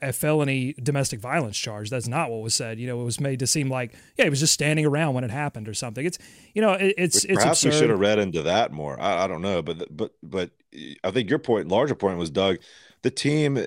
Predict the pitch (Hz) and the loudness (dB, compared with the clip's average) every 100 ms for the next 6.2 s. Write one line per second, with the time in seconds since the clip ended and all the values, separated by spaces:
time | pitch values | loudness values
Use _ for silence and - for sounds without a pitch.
0 | - 113 113 104 95 104 120 120 95 110 | 0 2 2 0 0 2 2 2 0 -2
1 | - _ 110 113 110 85 85 92 104 104 | -2 _ -2 0 -2 -4 0 2 2 2
2 | 110 95 117 107 71 80 - - 85 85 | -2 -2 -2 -4 -4 -6 -6 -8 -4 -4
3 | 87 - _ - _ _ - 92 90 87 | -6 -10 _ -20 _ _ -2 2 2 2
4 | 90 - 104 - 87 101 117 - 82 85 | 0 0 0 2 0 0 0 -2 -4 -4
5 | 71 92 90 - 71 98 90 98 117 117 | -2 0 0 -2 -4 -2 0 0 2 2
6 | 110 | 0